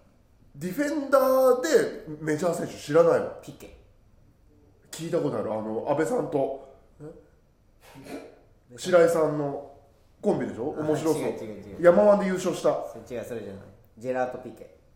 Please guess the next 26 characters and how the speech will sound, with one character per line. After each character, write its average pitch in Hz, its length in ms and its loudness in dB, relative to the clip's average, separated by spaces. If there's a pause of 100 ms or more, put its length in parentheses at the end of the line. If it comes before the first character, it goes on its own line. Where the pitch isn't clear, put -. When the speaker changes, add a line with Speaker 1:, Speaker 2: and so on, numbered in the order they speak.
(920)
Speaker 1:
え？ 202 40 8 (1300)
ジ 147 120 -2
ェ 185 60 2
ラ - 80 12
ー - 160 10
ト・ 466 160 2
ピ 480 120 -8
ケ 440 100 6
な - 60 6
の？ - 80 -2 (1000)
え、 269 80 -2
ジ 190 140 0
ェ 269 40 8
ラ - 60 6
ー - 40 6
ト・ - 40 8 (520)
ピ - 120 -10
ケ 494 160 12
な - 140 6
の？ - 60 -8
本 156 180 0
当 151 80 -2
に。 120 260 -8
Speaker 2:
い 117 60 -12
る 120 80 -10
の。 104 100 -12